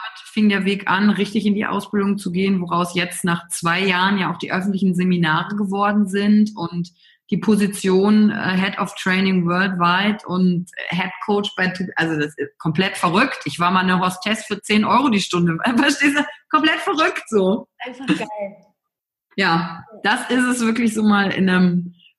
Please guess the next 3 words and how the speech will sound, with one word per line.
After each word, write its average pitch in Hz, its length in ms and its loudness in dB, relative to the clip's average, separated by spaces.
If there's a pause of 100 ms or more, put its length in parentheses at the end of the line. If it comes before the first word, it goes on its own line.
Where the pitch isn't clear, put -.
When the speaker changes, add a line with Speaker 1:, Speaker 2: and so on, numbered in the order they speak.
(120)
Speaker 1:
relativen 185 760 0
Wrap-up 185 400 0
zusammengefasst, 175 1080 0